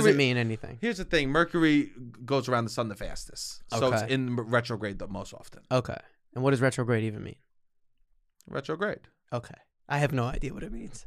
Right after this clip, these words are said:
Speaker 1: We'll look that up.
Speaker 2: I just know it's bad.
Speaker 1: But Mercury's finally out of retrograde.
Speaker 2: Yeah.
Speaker 1: We got shit all over our house. Fucking magicians showing up randomly.
Speaker 2: <laughs> I mean, October's a good month. It'll be a good month.
Speaker 1: October is gonna be a good month.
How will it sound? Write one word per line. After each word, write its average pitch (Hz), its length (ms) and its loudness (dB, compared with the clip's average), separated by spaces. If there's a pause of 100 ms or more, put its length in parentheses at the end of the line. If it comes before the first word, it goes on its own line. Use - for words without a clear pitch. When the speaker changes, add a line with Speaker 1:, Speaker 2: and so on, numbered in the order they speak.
Speaker 1:
We'll 107 100 -4
look 107 160 -2
that 104 140 -2
up. 131 140 -2
Speaker 2:
I 139 100 2
just 135 160 0
know 127 80 4
it's 117 100 -2
bad. - 380 -10 (1040)
Speaker 1:
But 117 420 0
Mercury's 160 460 2
finally 123 360 0
out 101 120 -4
of 92 80 -8
retrograde. - 520 -16
Speaker 2:
Yeah. 127 240 2 (960)
Speaker 1:
We 117 120 -4
got 117 180 -4
shit 139 260 -4
all 120 180 0
over 104 240 -2
our 107 80 -10
house. - 540 -16 (760)
Fucking 127 300 -4
magicians 117 480 -4
showing 113 280 -2
up 101 160 -8
randomly. 101 420 -8 (340)
Speaker 2:
<laughs> - 340 0
I 165 80 4
mean, 214 140 10
October's 214 460 8
a 196 40 2
good 202 140 4
month. 165 280 -4
It'll 147 160 0
be 147 160 6
a 156 40 6
good 139 160 4
month. 175 220 4
Speaker 1:
October 196 180 2
is 123 240 -2
gonna 135 180 0
be 120 180 -2
a 120 60 0
good 113 240 -2
month. 98 220 -8